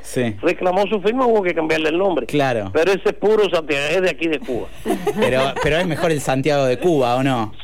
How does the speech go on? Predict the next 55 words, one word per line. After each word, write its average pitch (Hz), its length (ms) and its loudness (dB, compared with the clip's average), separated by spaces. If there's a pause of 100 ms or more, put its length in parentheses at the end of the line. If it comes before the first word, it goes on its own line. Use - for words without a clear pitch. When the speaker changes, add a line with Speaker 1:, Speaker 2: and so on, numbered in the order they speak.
Speaker 2:
Sí, 220 320 2
no, 226 200 4
pero 180 140 2
Speaker 1:
Ah. 185 60 4
Speaker 2:
mira, 220 140 2
hay 202 100 4
uno 220 160 2
muy 208 140 4
bueno 214 260 4
que 202 80 2
se 160 60 -4
llama 208 240 0
La 185 100 2
Guayabita 175 560 2
del 165 160 0
Pinar, 170 380 -2
Speaker 1:
<laughs> 139 920 -4
Speaker 2:
que 151 60 4
es 175 80 6
de 190 100 2
Pinar 170 320 0
del 160 160 2
Río. 180 340 0 (880)
Speaker 1:
Bueno, 127 260 2
Speaker 2:
Muy 131 100 4
Speaker 1:
o-, 185 60 2
Speaker 2:
bueno, 170 400 0
Speaker 1:
ojalá 143 320 0
Speaker 2:
muy 180 120 2
Speaker 1:
podamos 180 240 0
Speaker 2:
bueno. 170 140 0
Speaker 1:
ir 143 40 -6
pronto 170 380 2
a, 131 460 0
a 131 160 0
visitarlos 165 560 0
y 156 100 -2
también 170 420 0
a 151 100 0
tomar 139 240 2
el 131 100 0
ron 131 220 0
cubano, 113 360 2
¿por 107 120 2
Speaker 2:
Y 175 40 4
Speaker 1:
qué 170 60 4
Speaker 2:
ojalá 170 240 4
Speaker 1:
no? 175 80 -2
Speaker 2:
pueda 196 240 4
ir 190 180 4
yo 185 120 4
a 185 80 2
comerme 185 340 4
un 180 100 4
asado, 165 540 0